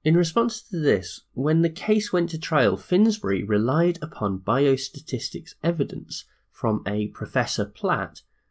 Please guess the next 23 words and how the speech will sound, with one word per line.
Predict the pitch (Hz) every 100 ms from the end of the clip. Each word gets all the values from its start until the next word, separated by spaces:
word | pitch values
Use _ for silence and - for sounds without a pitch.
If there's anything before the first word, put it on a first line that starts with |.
| _ _
who | -
showed | 135 - 185 202 202
that | 180 -
there | 123 113
was | 107 107 104
no | 127 139 180
reliable | 180 143 127 139 180 170 139 -
evidence | 98 101 101 101 -
that | - - -
the | 113 110
revision | 98 104 101 156 202 156 110
rate | 95 - -
of | 98 -
this | 82
prosthetic | - - - - - - -
hip | 95 - _ _ - -
was | 127 123 -
out | 151 160
of | 156 -
line | 113 104 101 104
with | 101 104 -
industry | 101 90 - - 107
benchmarks. | 135 151 - - - - - -